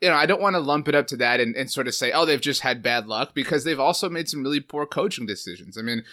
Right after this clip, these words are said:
they have a really prolific offense. They have a lot of talent seemingly on defense. They have one of the best point differentials in the N F L. And you look at the teams that kind of lead the league in point differential, and they're all these studs, like the Ravens and the Chiefs and, and the Patriots. And so you wonder, how are the Cowboys there? I mean,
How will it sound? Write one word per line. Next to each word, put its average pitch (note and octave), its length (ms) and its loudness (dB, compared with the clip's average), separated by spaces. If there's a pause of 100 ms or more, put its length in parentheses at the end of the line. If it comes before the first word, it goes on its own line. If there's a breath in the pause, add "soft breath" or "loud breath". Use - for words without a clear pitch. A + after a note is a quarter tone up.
(160 loud breath)
they C3 120 4
have B2+ 280 4
a D3 100 2
really C3+ 220 2
prolific B2 480 -2
offense. G#2+ 380 -2
They A2+ 80 -6
have C3+ 160 0
a C3+ 40 -4
lot C3+ 140 2
of A#2+ 120 -4
talent B2 440 -4
seemingly A#2 420 -6
on G#2+ 180 -4
defense. G#2 320 -8
They A2+ 100 -2
have B2+ 240 0
one C3 100 2
of B2+ 80 0
the A#2+ 60 -2
best B2 320 0
point C3+ 260 -4
differentials A#2 580 -4
in G#2+ 100 -8
the G#2+ 120 -6
N G#2 100 -4
F G#2 180 -4
L. D3+ 340 4 (240 loud breath)
And C#3+ 120 2
you D3 120 4
look E3+ 180 6
at D#3+ 80 2
the C#3 80 0
teams C#3 320 -2
that A#2+ 120 -4
kind A#2+ 180 0
of G#2+ 80 -6
lead A2+ 340 -4
the A#2+ 80 -10
league A#2+ 280 -2
in A#2 120 -4
point A#2 220 -4
differential, A2+ 480 -4
and C3 100 -4
they're B2 80 2
all B2+ 200 4
these B2+ 260 -2
studs, - 480 0
like G2+ 160 -6
the G#2+ 100 -4
Ravens A2+ 500 -4
and A2 80 -12
the G#2 80 -8
Chiefs A#2 440 -6
and, G#2+ 200 -18
and A2 140 -18
the G#2 60 -12
Patriots. A#2+ 420 -2
And A2 100 -10
so C3 80 -6
you C3 120 -4
wonder, C3+ 240 2
how C3+ 160 2
are D3+ 80 2
the D3+ 80 -2
Cowboys E3+ 400 0
there? G2 100 -6
I G#2 40 -8
mean, G#2+ 120 -6